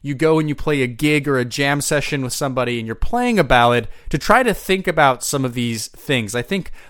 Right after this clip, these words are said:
the best way you can apply this is just to, to kinda think of it like a checklist. Am I doing these things? Am I considering these things while I'm playing a ballad? And that can be incredibly helpful for you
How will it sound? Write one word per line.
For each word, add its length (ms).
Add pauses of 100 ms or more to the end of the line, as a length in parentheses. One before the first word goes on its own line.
the 100
best 360
way 120
you 80
can 200 (180)
apply 560
this 260
is 140
just 320 (260)
to, 160
to 160
kinda 300
think 220
of 80
it 80
like 140
a 80
checklist. 720
Am 180
I 120
doing 420 (260)
these 300
things? 320
Am 100
I 80
considering 760
these 240
things 420 (220)
while 400
I'm 120
playing 320
a 60
ballad? 460 (240)
And 160
that 160
can 120
be 220
incredibly 640
helpful 480
for 160
you 360